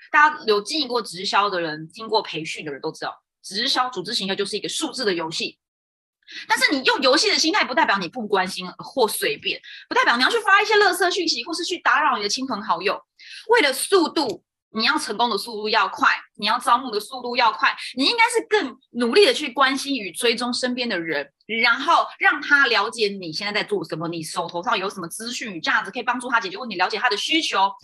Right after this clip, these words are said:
然后当他接受你所展示的这一些资讯啊、影片啊、产品啊、体验啊等等，然后你可以真心的问他，你有没有什么想法？你觉得很棒吗？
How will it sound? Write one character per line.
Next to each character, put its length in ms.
然 100
后 80
当 140
他 160
接 160
受 180
你 140
所 240
展 280
示 160
的 60
这 120
一 80
些 160
资 200
讯 180
啊、 140
影 140
片 200
啊、 140
产 180
品 160
啊、 140
体 140
验 180
啊 100
等 200
等， 120
然 120
后 60
你 140
可 80
以 100
真 180
心 140
的 60
问 160
他， 140
你 80
有 60
没 60
有 60
什 80
么 60
想 280
法？ 320
你 100
觉 120
得 80
很 160
棒 200
吗？ 220